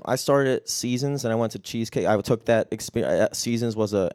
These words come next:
entry level. Like, you didn't have to know anything about what the fuck you were doing. You could work there, learned how to serve from there, learned how to make drinks and shit like that. Went to Cheesecake Factory, then got a better job at the Melting Pot, and then at that point, I had gotten enough, like, rapport with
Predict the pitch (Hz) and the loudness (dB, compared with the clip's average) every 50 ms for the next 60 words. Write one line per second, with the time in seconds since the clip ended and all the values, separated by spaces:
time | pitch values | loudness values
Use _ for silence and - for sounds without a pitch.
0 | - - 110 113 117 - 123 113 113 117 117 110 110 110 113 113 110 107 - 98 | -2 -2 -2 -2 0 0 0 0 2 2 0 2 0 0 0 0 -2 -4 -4 -2
1 | 98 98 92 - _ - _ 107 107 - - 90 - 110 117 110 110 117 110 107 | -2 -2 -2 -4 _ -14 _ -8 -8 -8 -10 -16 -6 -4 -4 -2 -2 -4 -6 -6
2 | - 107 104 110 110 110 101 82 64 101 110 117 110 - 110 110 107 107 101 104 | -6 -4 -2 0 0 0 -2 -2 -4 -4 -4 -6 -6 -6 -6 -4 -2 -2 -2 -4
3 | - 104 - 107 107 - 110 104 98 104 104 104 101 98 104 - 98 90 104 107 | -6 -6 -6 -6 -4 -2 -4 -4 -4 -4 -4 -4 -6 -6 -8 -8 -8 -6 -6 -6
4 | 104 - _ 107 110 107 104 104 _ _ _ _ _ _ _ 104 113 120 123 120 | -6 -6 _ -2 -2 -2 -4 -6 _ _ _ _ _ _ _ -2 0 0 0 0
5 | 131 - 113 - - - 123 120 113 - 120 117 117 110 104 110 110 110 113 110 | 0 -2 -2 -2 2 4 4 4 4 2 -2 -2 0 0 0 0 0 0 0 -2
6 | 107 110 113 113 107 101 107 107 107 107 107 - 113 107 - 85 80 104 107 110 | -2 0 -2 -4 -4 -4 -4 -2 -2 -2 -2 -6 -8 -6 -6 -6 -4 -2 0 0
7 | 101 101 95 101 - - 143 135 127 - 139 120 - - 123 120 120 117 123 113 | 0 -2 -4 -6 -4 -2 -2 -2 0 0 -2 -2 0 2 2 2 2 0 -2 -2
8 | 110 110 104 101 95 92 107 110 110 101 107 101 101 95 101 107 113 117 - 123 | -2 -2 -2 -2 -2 0 0 -2 0 0 0 -2 0 0 0 0 0 0 0 -2
9 | 117 113 120 110 113 107 - - 110 107 - 113 117 117 - - 120 110 107 107 | -4 -2 0 0 0 0 -2 -2 -4 -2 0 0 0 0 0 -2 -2 0 0 -2
10 | 104 101 101 117 113 110 107 110 110 110 104 101 - - 101 92 92 - _ _ | -4 -2 0 0 0 0 0 -2 -2 -2 -4 -4 -6 -6 -8 -8 -8 -10 _ _
11 | _ _ _ _ _ _ _ _ 107 120 117 - - 139 131 131 135 127 113 113 | _ _ _ _ _ _ _ _ -2 -2 0 2 0 0 2 2 0 2 0 -2
12 | 110 - - - | -4 -4 -10 -20